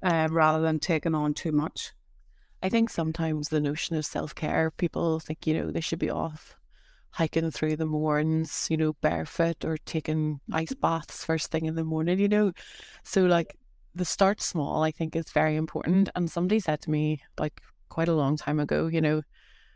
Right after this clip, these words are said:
Speaker 2: "It's really hard to put yourself first," which it is, and we've talked about that, but they said, you know, "You can't be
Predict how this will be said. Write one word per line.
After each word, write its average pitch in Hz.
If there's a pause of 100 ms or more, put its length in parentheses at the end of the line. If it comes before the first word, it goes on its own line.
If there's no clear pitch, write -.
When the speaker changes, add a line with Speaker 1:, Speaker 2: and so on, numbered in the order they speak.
(600)
Speaker 2:
"It's -
really 175
hard 147
to -
put -
yourself 156
first," - (140)
which 175
it 170
is, 180
and 156 (100)
we've 165
talked -
about 185
that, 190 (120)
but - (1200)
they 175
said, 160
you 165
know, 156 (560)
"You 180
can't 190
be 147